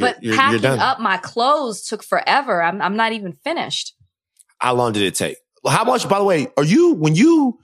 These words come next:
Speaker 2: when you move, do you
Speaker 1: Yeah.
Speaker 2: realize how much stuff that you don't need? Because that was a big deal for me. I
Speaker 1: Yeah.
Speaker 2: realized how much stuff that I didn't need. I still had, like, t-shirts and stuff like that from high school. And I was holding on to 'em.
Speaker 1: I am a person,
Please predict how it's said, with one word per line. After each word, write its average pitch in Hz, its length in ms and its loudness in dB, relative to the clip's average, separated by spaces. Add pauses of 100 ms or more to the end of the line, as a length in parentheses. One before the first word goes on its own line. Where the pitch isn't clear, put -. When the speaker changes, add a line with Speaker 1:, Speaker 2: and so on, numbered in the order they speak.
(180)
Speaker 2:
when 143 120 0
you 233 120 4
move, 143 580 2 (320)
do 127 120 0
you 202 80 6 (100)
Speaker 1:
Yeah. 160 60 4
Speaker 2:
realize 160 540 2
how 147 180 0
much 135 320 -2
stuff 117 420 -2
that - 180 -4
you 107 200 -6
don't 101 380 -2
need? 113 440 -2
Because 107 320 0
that 143 180 2
was 214 140 0
a 113 60 2
big 117 380 -2 (160)
deal 208 260 2
for 185 100 -6
me. 185 60 0
I 180 40 0 (120)
Speaker 1:
Yeah. 208 80 0
Speaker 2:
realized 139 400 0
how 147 140 -2
much 170 180 0
stuff 131 360 -2 (440)
that 110 100 0
I 120 120 0
didn't 107 340 -4
need. 110 400 -2 (260)
I 139 80 -2
still 185 180 2
had, 165 140 2
like, 131 280 -2 (200)
t-shirts 147 440 0
and 110 80 -2
stuff 110 160 -2
like 107 140 -2
that 110 140 -2
from 113 100 -4
high 139 300 -2
school. 69 360 -8 (760)
And 104 80 -2
I 113 60 0
was 113 140 -2
holding 127 300 0
on 135 200 0
to - 140 -14
'em. - 40 -20 (760)
Speaker 1:
I 285 240 2
am 359 140 -2
a 320 60 -2
person, 262 540 -4